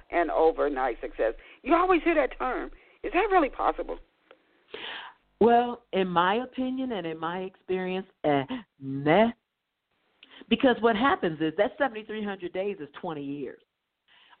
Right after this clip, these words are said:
Speaker 2: Oftentimes when people think somebody has become an overnight success, they've been working in their craft for a long time behind the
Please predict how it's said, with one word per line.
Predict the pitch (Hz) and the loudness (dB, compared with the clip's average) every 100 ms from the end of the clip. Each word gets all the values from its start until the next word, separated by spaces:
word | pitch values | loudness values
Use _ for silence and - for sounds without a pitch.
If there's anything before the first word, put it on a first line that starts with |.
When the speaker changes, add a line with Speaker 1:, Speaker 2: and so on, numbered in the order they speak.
| - | 4
Speaker 2:
Oftentimes | 240 277 233 220 190 180 | 4 4 -4 -6 -8 -6
when | 165 | -10
people | - 214 - 170 _ | -10 -12 -8 -10 _
think | 214 208 | -6 -4
somebody | 185 180 170 165 | -8 -2 -2 -2
has | 165 | -4
become | 151 147 185 170 | -6 -8 -8 -6
an | 151 - | -6 2
overnight | 190 175 170 165 160 | 4 4 0 -2 -4
success, | 156 - - 214 214 - - | -10 -8 0 2 2 0 2
they've | 180 196 | 2 4
been | 165 147 127 | 0 0 2
working | 147 185 - 175 170 | 4 4 2 -4 0
in | 151 151 147 | 0 0 2
their | 151 143 139 | 4 4 2
craft | - - 156 151 135 - _ - _ - | -4 -4 0 2 0 -2 _ -20 _ 0
for | 156 131 | 2 4
a | |
long | 139 160 180 180 | 4 4 2 -2
time | 185 165 160 | -2 -2 -2
behind | 143 139 151 151 | -2 -4 -4 -6
the | 151 | -8